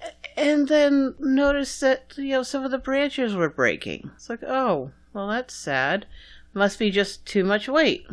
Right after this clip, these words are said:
So we kinda cleaned it up, and every morning, you know, every day I'd go out, 'cause I usually like hookah once in the afternoon, so that involves usually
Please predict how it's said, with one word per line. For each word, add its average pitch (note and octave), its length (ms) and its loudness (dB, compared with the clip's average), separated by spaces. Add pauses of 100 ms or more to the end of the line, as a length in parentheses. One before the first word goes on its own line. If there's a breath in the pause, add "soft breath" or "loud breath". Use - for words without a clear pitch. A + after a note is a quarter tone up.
(360)
So G#3+ 180 -2
we G#3+ 100 -4
kinda G3+ 300 -2
cleaned F3+ 360 -4
it F#3+ 120 0
up, C3 300 0
and C#3 180 -2 (460 loud breath)
every A#3 260 2
morning, G3 600 2
you G#3 140 -2
know, F3+ 280 0
every G#3 240 0
day E3+ 200 4
I'd F3 100 -4
go E3+ 160 2
out, D3 280 4
'cause D3+ 240 -8
I - 100 -2
usually D#3 400 -4
like D3+ 240 -4
hookah D3 560 -4
once C#3+ 280 -6
in D3+ 80 -8
the C#3+ 120 -6
afternoon, C3 580 -4
so A2+ 380 -6
that - 180 -2
involves B2 640 -8
usually D#3+ 600 -4